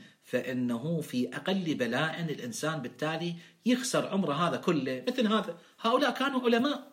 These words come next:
الشلمغاني كان عالماً، أحمد بن هلال العبرتائي كان عالماً، البطائني كان عالماً، لكن مع ذلك لم يكن بالتالي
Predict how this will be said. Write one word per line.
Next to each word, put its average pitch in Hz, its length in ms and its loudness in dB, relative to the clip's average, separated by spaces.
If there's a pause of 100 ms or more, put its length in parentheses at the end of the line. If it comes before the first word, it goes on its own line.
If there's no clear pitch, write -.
(500)
الشلمغاني 175 680 2
كان 220 260 0
عالماً، 269 580 2 (600)
أحمد 196 420 4
بن 160 220 0
هلال 175 360 4
العبرتائي 165 680 2
كان 262 280 4
عالماً، 269 580 2 (580)
البطائني 190 800 4
كان 240 320 2
عالماً، 262 560 2 (1080)
لكن 139 420 2
مع 139 180 -2
ذلك 127 400 0
لم 123 200 -2
يكن 110 340 -4 (320)
بالتالي 123 640 0